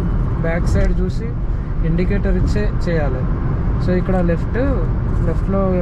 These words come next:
వెహికల్స్ అన్నీ వెళ్ళే అన్నీ ఎయిర్‌పోర్ట్ రోడ్ అనమాట అది ఇంకా. So ఇక్కడ నుంచి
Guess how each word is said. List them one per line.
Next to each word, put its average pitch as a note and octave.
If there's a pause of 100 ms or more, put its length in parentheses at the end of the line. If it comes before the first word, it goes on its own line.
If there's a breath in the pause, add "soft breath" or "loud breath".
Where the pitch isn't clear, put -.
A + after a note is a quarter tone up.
(280)
వెహికల్స్ F3
అన్నీ F#3 (100)
వెళ్ళే E3+
అన్నీ F3 (920)
ఎయిర్‌పోర్ట్ E3
రోడ్ C#3
అనమాట B2+
అది A#2+
ఇంకా. - (480)
So - (120)
ఇక్కడ F3+
నుంచి F#3